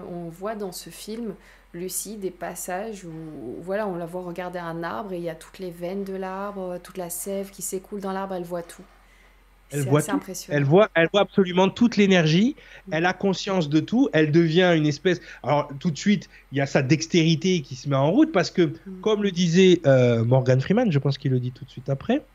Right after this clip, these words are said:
Speaker 2: euh, imaginons maintenant ce que serait notre vie si nous avions accès à vingt pour cent de nos capacités. Le premier stage nous permettrait d'accéder à nos fonctions corporelles et d'en prendre le contrôle.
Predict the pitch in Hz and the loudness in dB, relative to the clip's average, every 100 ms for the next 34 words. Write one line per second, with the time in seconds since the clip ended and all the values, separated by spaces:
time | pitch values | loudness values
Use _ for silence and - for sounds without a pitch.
0 | _ _ - - - - 147 143 135 202 | _ _ -20 -18 -20 0 4 6 6 8
1 | 233 202 220 226 214 170 170 196 190 196 | 8 6 6 6 6 4 4 4 4 2
2 | 170 - _ _ _ - - 196 190 202 | 0 -6 _ _ _ -6 -4 -2 2 4
3 | 196 190 - 190 180 180 151 156 160 156 | 6 4 4 4 4 2 4 4 4 4
4 | 165 156 - 175 135 165 165 160 - 165 | 4 2 2 2 4 2 0 -4 -4 -2
5 | 143 139 139 131 127 - 143 269 302 _ | 0 0 0 0 -2 -2 0 0 -2 _
6 | - - _ 151 160 233 208 190 - 254 | -20 -20 _ -4 0 2 4 4 4 4
7 | 220 190 196 180 175 233 190 196 - 196 | 4 4 4 4 2 2 2 0 0 2
8 | 185 226 170 180 170 196 - 214 190 190 | 4 2 2 0 0 -2 0 -2 0 -2
9 | - 175 170 208 226 151 143 135 - 208 | -2 0 2 2 0 0 0 0 0 0
10 | 185 160 156 - 139 - 131 104 | 2 2 2 0 -4 -2 -4 -4